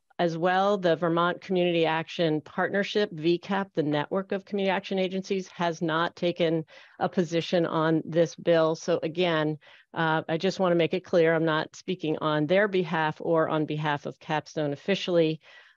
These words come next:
Um, I wanna recognize that I have, uh, served, uh, also on the Vermont Climate Council as an appointee from the Senate. So I do, uh, really appreciate your inviting me to provide perspective.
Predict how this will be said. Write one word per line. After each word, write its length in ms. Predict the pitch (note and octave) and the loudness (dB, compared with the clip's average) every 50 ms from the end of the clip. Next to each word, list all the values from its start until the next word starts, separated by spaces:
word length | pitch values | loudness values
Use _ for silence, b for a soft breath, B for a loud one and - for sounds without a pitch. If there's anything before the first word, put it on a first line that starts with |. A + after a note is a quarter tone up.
| B B | B B
Um, 340 | F3+ F3+ E3+ E3+ E3+ E3+ - - | 0 0 2 2 0 0 0 -2
I 80 | F3+ | -2
wanna 320 | F3+ E3+ F3+ F3+ F3 F3 E3 | 0 2 2 2 2 2 2
recognize 720 | E3 F3+ F3 - F#3 E3+ E3+ F3+ E3+ E3 E3 D#3+ D3+ - | 2 0 0 0 -2 -2 0 0 0 0 0 0 -2 0
that 320 | - D#3+ D3+ D#3 D#3 D3 - - | 2 2 4 4 2 0 0 -2
I 200 | D#3 E3 E3 E3+ | -4 -2 -2 0
have, 400 | E3 E3+ D#3+ D3+ D3+ C#3+ - - - | 0 0 0 0 -2 -2 -6 -10 -8
uh, 120 | D3+ D3 | -8 -10
served, 680 | - - - - G3+ F#3+ F3+ F3+ F3+ E3+ D#3+ - - - - | -10 -10 -6 0 2 4 6 6 4 4 2 -2 -12 -12 -10
uh, 260 | D#3 D3+ C#3+ C#3+ D3 - | -8 -6 -6 -6 -6 -4
also 640 | - F3 F#3 G3+ G3 - - G#3 F#3+ F3+ F3 F3 - | 0 2 2 2 0 0 0 2 4 6 4 4 2
on 440 | - D#3+ E3 E3 E3 E3 E3 E3 D#3 - | 0 -2 -2 0 2 2 2 0 0 0
the 240 | F3 F3 E3+ E3+ D3+ | 2 2 2 2 0
Vermont 300 | D#3+ F3 F3+ F3+ - - | 0 0 0 0 -2 -4
Climate 480 | - - G#3 G3+ A3+ A#3+ G3 D3+ - - | -2 -2 0 2 2 2 2 0 -2 -4
Council 640 | - F3 D#3+ D3 C#3+ - - E3 D3 D3 D#3 - - | -4 -2 -2 -2 -2 -4 -4 -2 -2 0 0 -2 -2
as 320 | - D#3+ D#3 D3+ D3+ D#3 - | 0 0 0 0 -2 -2 -4
an 100 | D#3+ D3+ | -6 -6
appointee 600 | D3+ - - F3 E3 D#3 D3+ - - D#3 D#3 D3+ | -6 -4 -4 -2 -2 -2 -2 -4 -4 -4 -4 -4
from 380 | - - E3 D#3+ D3+ D3+ D3+ | -4 -4 -2 -2 0 -2 -2
the 60 | C#3+ C#3 | -4 -6
Senate. 520 | - - - F#3+ E3+ C#3 C#3 D#3 - - _ B B B B B B B B B B B F#3 | -8 -4 -2 -2 -2 0 -2 -4 -6 -8 _ B B B B B B B B B B B -12
So 560 | - - - F#3 F3 F3+ E3+ E3+ E3+ E3 - | -8 -2 0 2 4 4 6 6 4 4 2
I 140 | - E3 E3+ | 0 -2 -2
do, 380 | D#3+ D3+ F3+ F3 F3 F3+ E3+ F3 | -2 0 2 2 4 4 4 2
uh, 220 | - - E3 D#3+ D3+ D#3+ | 0 0 -2 -2 -4 -2
really 300 | E3 F#3+ G3+ G3 F#3+ F3+ | 0 2 2 4 4 2
appreciate 480 | E3 - - F3 D#3 - - D#3+ D#3 - | 2 0 -2 -4 -4 -2 0 -2 0 0
your 100 | E3 D#3 | 0 0
inviting 480 | D3+ D3+ C#3+ D#3+ D#3 D#3 C#3+ D#3 D3+ D#3 | 0 0 2 2 2 2 2 2 2 2
me 220 | D#3 D#3+ D#3 D3+ | 2 0 0 -2
to 120 | - - | -4 -8
provide 680 | - - F3 D#3 C#3+ D#3 D3+ D3+ D3+ D3+ D3+ D3+ - - - _ _ | -8 -4 -4 -4 0 0 2 2 2 2 2 0 -2 -6 -12 _ _
perspective. 880 | - - D#3 - - - - D#3+ D3+ - - - C3+ C3 D#3 F#3 F#3 - | -10 -10 -10 -8 -6 -4 -4 -4 -4 -4 -4 -4 -2 -2 -2 -4 -8 -12